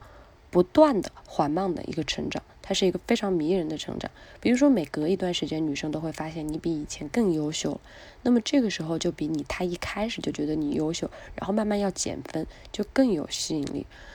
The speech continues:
所以啊，心理学家艾略特·阿伦森曾经提出过的阿伦森效应就很好地解释了成长性。人们最喜欢那些对自己的喜欢、奖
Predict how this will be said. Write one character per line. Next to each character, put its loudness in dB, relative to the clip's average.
所 4
以 6
啊， -4
心 -2
理 2
学 -6
家 -2
艾 4
略 4
特· 2
阿 2
伦 4
森 0
曾 -6
经 -2
提 -2
出 -2
过 0
的 -6
阿 2
伦 4
森 0
效 2
应 0
就 -2
很 -2
好 -2
地 0
解 -2
释 -4
了 -4
成 -6
长 -4
性。 -8
人 10
们 10
最 4
喜 0
欢 -4
那 4
些 0
对 4
自 -2
己 -2
的 -2
喜 2
欢、 -6
奖 -2